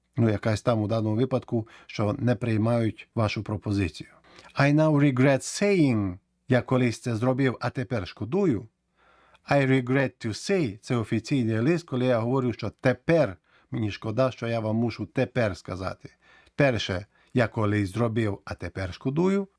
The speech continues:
А друге речення, я шкодую зараз про те, що я вам зараз пишу. Офіційний лист. Наступне слово, або тут у нас словосполучення, чи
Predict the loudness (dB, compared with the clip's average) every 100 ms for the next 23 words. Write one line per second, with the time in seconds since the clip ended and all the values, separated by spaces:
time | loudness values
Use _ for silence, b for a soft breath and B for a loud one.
0 | B -2 0 4 4 4 2 0 -2 -4
1 | -4 -4 2 4 4 0 -6 -2 0 0
2 | -2 -4 -2 0 0 -6 -12 _ -10 -6
3 | -2 -2 0 0 2 0 0 0 0 -2
4 | -6 -8 -6 -8 -12 _ _ _ _ -8
5 | -8 -2 0 2 2 0 -4 -12 _ _
6 | _ _ -6 0 0 2 0 2 0 2
7 | 0 -4 -10 -6 -4 -4 -2 -4 -2 -2
8 | -2 -2 -2 -2 -2 0 2 2 2 0
9 | 0 -2 -2 -2